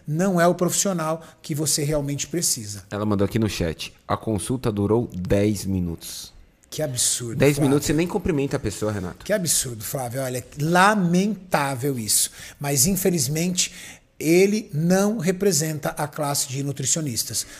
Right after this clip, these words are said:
Speaker 1: Hoje, a nutrição é uma profissão incrível, os profissionais estão extremamente apsi-, especializados, extremamente hábeis. Esse cara é um joio no meio do trigo.
Speaker 2: Nossa,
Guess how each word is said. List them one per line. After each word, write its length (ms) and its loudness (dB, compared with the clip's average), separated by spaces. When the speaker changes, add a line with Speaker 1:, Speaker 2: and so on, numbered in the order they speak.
Speaker 1:
Hoje, 560 2
a 140 -6
nutrição 760 0
é 80 -6
uma 160 -2
profissão 560 -4
incrível, 680 -2
os 140 -4
profissionais 540 -4
estão 240 0
extremamente 800 2
apsi-, 320 -2
especializados, 840 -2
extremamente 840 0
hábeis. 520 -2
Esse 260 2
cara 360 0
é 260 4
um 220 4
joio 680 6
no 120 -2
meio 220 2
do 100 -2
trigo. 360 -10
Speaker 2:
Nossa, 300 -12